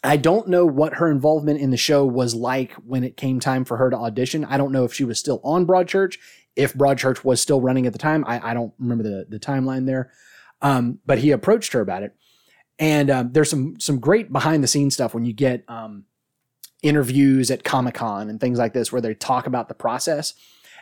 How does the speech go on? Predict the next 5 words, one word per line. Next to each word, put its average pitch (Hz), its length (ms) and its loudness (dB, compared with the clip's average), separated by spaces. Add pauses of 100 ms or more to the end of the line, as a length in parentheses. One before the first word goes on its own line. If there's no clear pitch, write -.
(140)
And, 135 480 0 (500)
um, 123 300 -2
at 139 140 0
one 170 260 2
point 131 440 -2